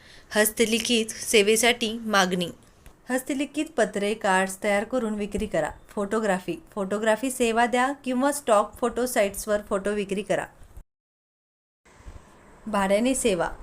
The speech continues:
आपल्या घरातील अतिरिक्त जागा भाड्याने देऊन पैसे कमवा. प्रोफेशनल ऑर्गनायझर, लोकांच्या घरे किंवा ऑफिसमध्ये ऑर्गनायझेशन सेवा द्या. कपडे सावरणे व शिवणे, कपड्यांचे सावरणे किंवा शिवणे सेवा देऊन पैसे कमवा.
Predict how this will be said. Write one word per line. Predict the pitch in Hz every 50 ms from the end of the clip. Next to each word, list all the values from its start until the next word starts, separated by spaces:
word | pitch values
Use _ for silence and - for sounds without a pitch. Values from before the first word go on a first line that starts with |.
| - - -
आपल्या | - 196 190 226 233 262
घरातील | 247 254 247 262 269 254 302 285
अतिरिक्त | - 202 190 196 202 196 214 208 - -
जागा | 220 214 240 247 262 233 196 190 190 - -
भाड्याने | 202 220 214 220 208 208 208 240 254
देऊन | 254 254 269 254 214 196 208
पैसे | 220 - 214 190 190 190 220 202
कमवा. | 196 - 180 175 170 156 -
प्रोफेशनल | - - - - - 208 202 196 - 220 190 196 - 220 214
ऑर्गनायझर, | 226 - 214 226 240 262 277 269 269 247 196 220 180 185 185 - - -
लोकांच्या | - 202 190 190 190 214 202 214 220 220
घरे | 208 208 233 254 262 226 208 226 - - -
किंवा | 240 262 254 240 214
ऑफिसमध्ये | 190 - - 202 196 - 269 262 - 262 240 208 180 180 190 196 - -
ऑर्गनायझेशन | - 190 190 196 208 226 220 220 214 247 240 233 277 285 277
सेवा | 277 233 196 175 180 185
द्या. | - 170 151 - - - - - - - - - - -
कपडे | - 214 208 - 220 247
सावरणे | 247 247 269 240 233 240 247 240 269
व | 285 294 320
शिवणे, | 311 - 226 185 175 175 165 160 - - - - - - _ _ -
कपड्यांचे | - 214 196 196 196 196 202 208 196 233 226
सावरणे | 233 233 214 208 220 262 254 233 202 202 220 - -
किंवा | - 240 233 240 254
शिवणे | 247 - 269 247 233 196 185 190 226
सेवा | - - - 220 208 214 226
देऊन | 233 220 247 226 190 202
पैसे | 220 - - 196 196 - 208
कमवा. | 190 - 175 165 160 - -